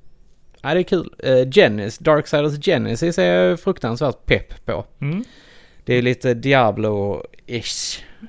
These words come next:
Speaker 2: Jaha.
Speaker 1: eh, ak-, inspirerat.
Speaker 2: Okej. När kommer det?
Speaker 1: Eh, en snabb googling så, eh,
Speaker 2: Det har jag inte ens hört talas om.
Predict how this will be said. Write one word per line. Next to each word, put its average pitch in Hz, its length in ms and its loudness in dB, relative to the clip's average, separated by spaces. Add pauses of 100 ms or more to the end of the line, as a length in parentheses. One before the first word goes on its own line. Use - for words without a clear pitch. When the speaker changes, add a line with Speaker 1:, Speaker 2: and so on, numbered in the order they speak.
(120)
Speaker 2:
Jaha. 151 320 0
Speaker 1:
eh, - 280 -6
ak-, - 180 -10
inspirerat. 110 920 -6 (380)
Speaker 2:
Okej. - 380 -4 (320)
När 175 140 2
kommer 170 280 4
det? 180 140 0 (800)
Speaker 1:
Eh, 123 600 0 (1500)
en 123 240 -8
snabb 113 460 -4
googling 117 580 -2
så, 107 560 -2
eh, 98 640 -2
Speaker 2:
Det - 80 0
har - 20 4
jag 135 100 4
inte 165 140 2
ens 156 160 4
hört 131 240 -2
talas 151 600 0
om. - 120 -10